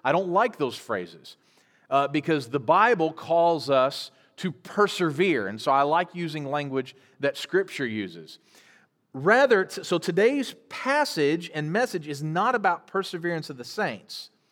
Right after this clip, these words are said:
that those believers who have been saved will persevere to the end. Okay, they will persevere to the end.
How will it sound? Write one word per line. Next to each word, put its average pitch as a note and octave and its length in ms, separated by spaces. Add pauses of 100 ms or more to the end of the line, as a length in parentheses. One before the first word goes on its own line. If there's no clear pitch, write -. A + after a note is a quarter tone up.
(480)
that C#3 360
those G3+ 460
believers G3+ 680
who D#3+ 180
have F#3 440
been G3+ 220
saved B2+ 720 (320)
will D3+ 1000
persevere D#3+ 640
to E3+ 160
the E3 200
end. F2+ 300 (480)
Okay, C3+ 260
they C#3 180
will D3+ 380
persevere F#3+ 520
to F3+ 80
the E3 160
end. E2+ 220